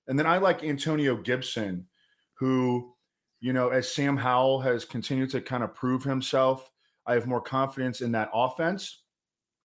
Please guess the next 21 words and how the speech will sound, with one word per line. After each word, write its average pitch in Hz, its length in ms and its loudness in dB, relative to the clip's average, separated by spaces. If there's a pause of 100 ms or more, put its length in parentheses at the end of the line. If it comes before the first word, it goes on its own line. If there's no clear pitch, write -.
(680)
Um, 127 360 2
Antonio 135 420 0
Gibson, 131 340 -2
we 117 80 -2
know, 123 240 4
can 139 160 -8
play 143 160 -2
in 139 80 0
the 135 60 0
passing 135 440 0
game, 127 320 0 (300)
and 120 80 -2
I - 20 -8
think 131 140 0
is 123 100 -2
considerably 135 560 0
more 127 220 2
explosive 135 640 0
than 117 140 -2
Brian 123 320 2
Robinson. 127 760 0